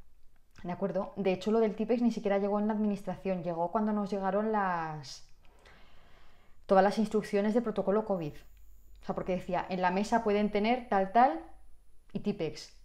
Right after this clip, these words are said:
E-, entonces lo ponía para ese entonces, no, no ponía nada de, del TIPEX tampoco. ¿Vale? Eh...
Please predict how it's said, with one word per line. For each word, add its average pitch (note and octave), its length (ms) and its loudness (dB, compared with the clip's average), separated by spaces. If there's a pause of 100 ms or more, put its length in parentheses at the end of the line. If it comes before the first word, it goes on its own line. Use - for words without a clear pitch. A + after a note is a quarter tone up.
(580)
E-, - 160 -6
entonces F#3+ 320 -2
lo G#3 120 0
ponía F#3 260 0
para F3+ 120 -2
ese F3+ 100 -6
entonces, F3+ 360 -6
no, F#3 120 -2
no F3+ 180 -2
ponía F3 280 -2
nada E3 260 -4
de, D#3+ 600 -10
del D#3+ 160 -12
TIPEX D#3 260 -12
tampoco. - 400 -14 (600)
¿Vale? F3+ 320 -8 (1800)
Eh... D#3+ 480 -12